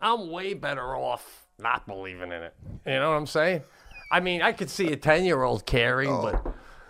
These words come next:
Speaker 1: no. That's
Speaker 2: No, you're supposed to care for, you're supposed
Speaker 1: I
Speaker 2: to
Speaker 1: know, my
Speaker 2: care
Speaker 1: kid. I know, my kid.
Speaker 2: for your kids
Speaker 1: I
Speaker 2: or
Speaker 1: do
Speaker 2: your,
Speaker 1: care.
Speaker 2: your
Speaker 1: I
Speaker 2: kids
Speaker 1: really
Speaker 2: your
Speaker 1: do care.
Speaker 2: age.
Speaker 1: I really do care. And, um, I do recycle and I do all that, but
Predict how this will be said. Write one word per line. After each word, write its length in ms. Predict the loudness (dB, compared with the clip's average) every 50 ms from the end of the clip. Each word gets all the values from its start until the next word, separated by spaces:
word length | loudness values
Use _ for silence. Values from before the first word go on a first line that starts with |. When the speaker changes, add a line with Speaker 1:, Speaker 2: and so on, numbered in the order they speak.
| -10 -4
Speaker 1:
no. 300 | 0 0 0 0 -2 -4 -8
That's 180 | -8 -8 -6 -4
Speaker 2:
No, 80 | -4 -4
you're 160 | -4 -6 -8
supposed 360 | -10 -10 -8 -8 -8 -10 -12
to 80 | -14 -16
care 340 | -14 -10 -8 -6 -6 -6 -6
for, 160 | -8 -2 0
you're 140 | 0 0 0
supposed 240 | -2 -6 -8 -6 -4
Speaker 1:
I 160 | -4 -4 -4
Speaker 2:
to 160 | -6 -8 -8
Speaker 1:
know, 60 | -6 -4
my 100 | -2 -2
Speaker 2:
care 120 | -2 -2
Speaker 1:
kid. 300 | -4 -4 -6 -8 -10 -10 -8
I 100 | -8 -8
know, 220 | -8 -8 -10 -12 -14
my 140 | -14 -14 -14
kid. 320 | -14 -14 -14 -14 -14 -14 -16
Speaker 2:
for 220 | -14 -12 -10 -8
your 160 | -8 -8 -8 -10 -10
kids 300 | -8 -4 -2 0 4 4 4
Speaker 1:
I 60 | 4
Speaker 2:
or 20 |
Speaker 1:
do 240 | 4 2 0 0 0
Speaker 2:
your, 120 | -2 -4 -4
Speaker 1:
care. 160 | -4 -4 -6
Speaker 2:
your 100 | -8 -4 2
Speaker 1:
I 20 | 4 6
Speaker 2:
kids 60 | 8
Speaker 1:
really 160 | 10 8 8 8
Speaker 2:
your 80 | 4 2
Speaker 1:
do 160 | 0 -2 -2
care. 200 | -4 -4 -2 0
Speaker 2:
age. 40 | 2 2
Speaker 1:
I 40 | 4
really 280 | 4 4 4 4 4 2
do 160 | 2 0 -2
care. 380 | -2 -2 0 2 2 2 0 0
And, 300 | -2 -2 -2 -2 -2 -2
um, 460 | 0 0 0 0 -2 -4 -8 -12 -8 -4
I 120 | -2 -2 0
do 180 | 0 0 0
recycle 560 | 0 -2 -2 0 0 2 2 0 0 0 0
and 100 | 0 0
I 60 | 0 -2
do 180 | -2 0 2
all 180 | 2 2 2 2
that, 200 | 2 0 0 0
but 140 | -2 -4